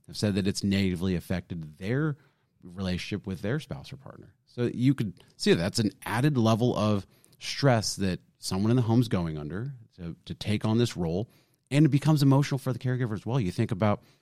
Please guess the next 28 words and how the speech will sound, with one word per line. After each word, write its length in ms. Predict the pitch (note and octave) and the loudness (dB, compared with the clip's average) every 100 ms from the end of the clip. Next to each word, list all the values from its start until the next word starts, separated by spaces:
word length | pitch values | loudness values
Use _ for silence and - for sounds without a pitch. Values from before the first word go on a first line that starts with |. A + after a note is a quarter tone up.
| _ _ _ | _ _ _
you 80 | - | -4
know, 80 | A#2 | -2
the 100 | A2 | -2
last 320 | G#2 C#3+ D3 | -2 0 2
thing 60 | D3 | 4
you 80 | C3+ | 4
wanna 120 | A#2+ | 4
do 160 | A2+ B2+ | 4 4
is 100 | F#2+ | 4
see 160 | A#2 | 2
your 340 | A2 G2 G#2+ A#2 | 2 2 2 0
parent, 380 | - F2+ A#2 | -2 -4 -4
or 180 | C2+ A2 | -2 2
even, 400 | A#2+ A2 A2 A2 - - | 2 2 0 0 -6 -14
you 100 | F2+ | -12
know, 240 | E2+ E2+ | -10 -10
if 160 | - - - | -14 -20 -10
you 100 | D#3+ | -2
don't 100 | E3 | 0
wanna 160 | G#2+ F#2+ | -2 -4
see 160 | A2 | -4
my 200 | G#2+ A2 | -2 -2
dad 360 | G2+ A2+ A#2+ A#2+ | -2 -2 0 0
in 240 | G2 A2 | 0 0
a 220 | G#2 G#2+ | 0 0
scenario 560 | G#2 - F#2 G#2 G#2+ A#2 | -2 -4 -4 -2 2 4
where 300 | G#2+ A2 G#2+ - - - | 4 2 0 -4 -20 -4
he's, 540 | A2 A#2 A2+ F2+ - | 2 4 4 0 -4